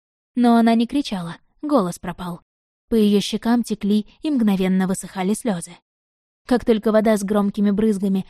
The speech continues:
опрокинулась на Мираю, Ильяна подумала, что вот сейчас ей станет легче, огонь уйдёт. Но Нагиня её даже не заметила.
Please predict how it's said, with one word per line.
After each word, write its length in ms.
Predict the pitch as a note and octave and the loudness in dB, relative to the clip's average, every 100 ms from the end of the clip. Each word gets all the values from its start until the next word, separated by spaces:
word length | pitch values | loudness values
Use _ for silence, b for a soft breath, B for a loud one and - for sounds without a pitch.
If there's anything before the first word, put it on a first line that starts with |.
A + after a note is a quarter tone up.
| b | b
опрокинулась 720 | G#3+ G#3 F#3+ - C#4+ G#3 F#3 | -6 -4 -6 -4 0 0 0
на 60 | G3 | -4
Мираю, 380 | F#3 F3+ F3 F3 _ _ _ | -4 -4 -8 -12 _ _ _
Ильяна 400 | A3+ G3+ G3 F#3 | -2 0 0 -2
подумала, 540 | F3 F#3 G3 G#3 G#3 G#3 | -4 -4 0 0 0 0
что 200 | - G3+ | -4 -6
вот 140 | F#3+ | -6
сейчас 520 | - G3 - G3 - | -8 -10 -8 -10 -8
ей 140 | A#3 G#3+ | -4 -4
станет 340 | - A#3 C#4 | 0 0 0
легче, 380 | D4+ G#3+ - - b b | 0 -2 -6 -18 b b
огонь 320 | b A3 G#3 B3 | b 2 2 2
уйдёт. 400 | C4+ F3 - - _ _ _ - | 0 -6 -12 -20 _ _ _ 0
Но 220 | A#3 A3 | 4 4
Нагиня 580 | G#3+ G#3 G3 A#3+ C4 C4 | 4 2 0 0 2 0
её 260 | B3+ A#3 | 0 0
даже 300 | F#3+ F3+ F3+ | 0 -2 0
не 140 | F#3+ G3 | 0 2
заметила. 540 | A3+ F#3 - F3+ F3 | 0 -2 -6 -16 -20